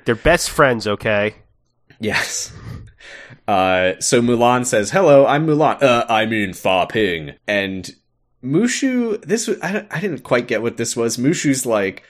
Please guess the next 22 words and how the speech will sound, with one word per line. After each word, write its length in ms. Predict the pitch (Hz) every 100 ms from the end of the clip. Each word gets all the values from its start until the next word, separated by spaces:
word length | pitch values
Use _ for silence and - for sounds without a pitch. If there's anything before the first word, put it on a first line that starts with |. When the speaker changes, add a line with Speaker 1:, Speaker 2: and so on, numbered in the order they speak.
| _ _
Speaker 2:
"I'm 180 | 143 175
an 120 | 127 101
ancestral 580 | 90 - 143 - 113
guardian, 500 | 104 139 123 87 71
so 160 | 73 101
you 420 | 92 95 165 160 98
owe 260 | 123 123
Ping 440 | - 143 139 98 90
for 160 | 95
borrowing 640 | 85 92 123 135 101 90
his 200 | 85 98
ancestral 540 | 90 82 - 90 - 90
guardian." 540 | 87 82 78 71 71
And 100 | 73
they're 100 | 87 87
like, 260 | 85 92 - - - -
"Oh 220 | 240 180
no, 320 | 214 277 180
I'm 140 | 220 220
so 340 | - - 240
<laughs> 160 | - -
sorry." 840 | - - 180 - - - 156 -